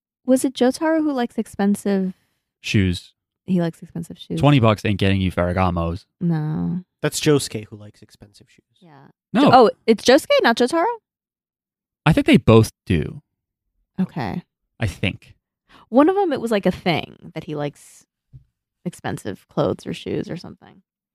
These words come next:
Speaker 2: I love that in Stardust Crusaders, they, they address the fact that Jotaro's clothes are destroyed. And they're like, "Thank God this custom tailor in India made me my school clothes,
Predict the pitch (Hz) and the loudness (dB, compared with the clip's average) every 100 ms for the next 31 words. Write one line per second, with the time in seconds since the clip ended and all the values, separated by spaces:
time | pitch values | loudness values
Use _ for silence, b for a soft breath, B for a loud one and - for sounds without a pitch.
0 | _ _ _ _ _ _ 180 202 120 107 | _ _ _ _ _ _ -2 0 0 0
1 | 104 101 - 104 95 - 104 - 92 92 | -4 -8 -6 -2 -2 -4 -6 -2 0 0
2 | 107 101 120 117 107 - - 107 101 - | 0 -2 0 0 0 -2 -2 0 0 -6
3 | - 113 104 - 101 - - 104 104 98 | -4 -2 -2 -2 -4 -4 -2 -2 0 0
4 | 95 - 101 95 95 92 - 101 87 90 | -2 0 0 2 0 -2 -2 -2 -2 -2
5 | 104 110 107 - 143 143 143 127 120 - | -2 0 -2 0 0 2 2 2 0 -4
6 | - - 135 - 131 120 - 117 127 117 | -6 -4 -2 0 0 0 0 2 4 2
7 | 104 104 104 _ - 127 131 107 98 98 | 2 0 -4 _ -2 0 2 2 2 2
8 | 95 98 110 113 113 104 101 - - 127 | 0 0 0 0 0 0 -2 -4 -6 0
9 | 123 120 110 90 87 90 - | 0 0 -2 -4 -4 -8 -14